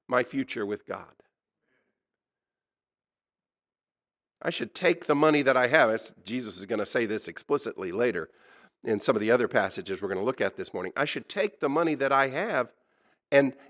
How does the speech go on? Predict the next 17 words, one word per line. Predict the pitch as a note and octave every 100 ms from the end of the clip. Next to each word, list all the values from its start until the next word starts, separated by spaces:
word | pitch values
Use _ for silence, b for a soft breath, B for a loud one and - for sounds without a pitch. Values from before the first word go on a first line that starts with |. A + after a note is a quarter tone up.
| -
and | D3 C#3
use | C#3 G3 D4+ E4+ D#3+
it | G2 - - - _ _ _ _ _ _ _ _ -
to | E3
make | D#3+ A3 C4 -
my | A#3
connection | A#3 A3 G#3+ A#3 - C3+ B2+
with | C#3 -
God. | C#3+ C#3 C#2 _ _ _ _ _ _ _ _ _ _ _ _ _ _ _
Use | - D3+ C#4 D4 B3+ B2+
it | G#2 - _ _ _ _ _ _ _
to | -
turn | C#3 - A3+ A3+ G#3+
my | G3+ F#3+
heart | E3 G3 D3 -
toward | - D#3+ D3+ B2
God, | C3 G#2+ F#2